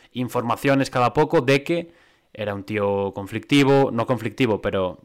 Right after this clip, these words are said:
que no encajaba bien en el vestuario, que los compañeros creían que era muy chupón, que, bueno, que tenía carácter fuerte y demás. Entonces, no sé, yo no tengo muy claro hacia dónde puede ir Sexton, la verdad.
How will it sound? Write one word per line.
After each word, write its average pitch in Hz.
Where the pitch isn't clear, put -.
que 98
no 98
encajaba 101
bien 104
en 98
el 101
vestuario, 135
que 104
los 101
compañeros 110
creían 107
que 104
era 101
muy 101
chupón, 143
que, 98
bueno, 110
que -
tenía 107
carácter 107
fuerte 135
y 127
demás. 127
Entonces, 123
no 123
sé, 90
yo 156
no 131
tengo 147
muy 143
claro 147
hacia 127
dónde 127
puede 117
ir 110
Sexton, 95
la 98
verdad. 98